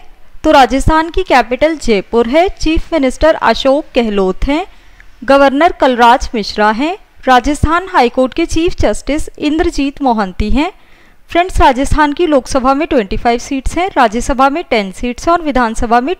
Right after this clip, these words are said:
टू हंड्रेड सीट्स हैं। Next question is, एनएचएआई has tied up with which आईआईटी?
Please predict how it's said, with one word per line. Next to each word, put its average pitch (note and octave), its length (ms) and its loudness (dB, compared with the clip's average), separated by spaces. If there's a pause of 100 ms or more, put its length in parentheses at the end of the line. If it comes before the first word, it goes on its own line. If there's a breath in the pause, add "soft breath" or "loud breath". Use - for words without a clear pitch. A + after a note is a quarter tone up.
टू E4 180 0
हंड्रेड C4 360 -2
सीट्स - 440 -8
हैं। F3+ 180 -8 (1500)
Next G#3+ 340 -8
question C#4 380 -2
is, F#4 180 -2 (420)
एनएचएआई D4 800 2
has D4+ 260 0
tied C4 300 4
up E4 200 2
with C#4 220 -4
which D#4 240 0
आईआईटी? F#3 640 0